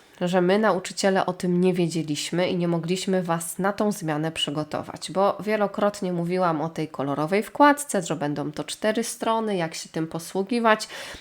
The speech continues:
a tu nagle była tylko jedna kartka z mapą, a kolorowe zadania były wewnątrz arkusza. Taka sytuacja była pierwszy raz, interpretuję ją głównie jako próbę przed maturą dwa tysiące dwadzieścia trzy,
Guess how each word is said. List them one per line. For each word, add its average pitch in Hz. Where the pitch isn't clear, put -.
a 269
tu 277
nagle 214
była 170
tylko 165
jedna 185
kartka -
z 170
mapą, 180
a 170
kolorowe 214
zadania 185
były 175
wewnątrz 175
arkusza. -
Taka 262
sytuacja 196
była 175
pierwszy 185
raz, 151
interpretuję 175
ją 156
głównie 170
jako 277
próbę 240
przed 175
maturą 175
dwa 175
tysiące 175
dwadzieścia 160
trzy, -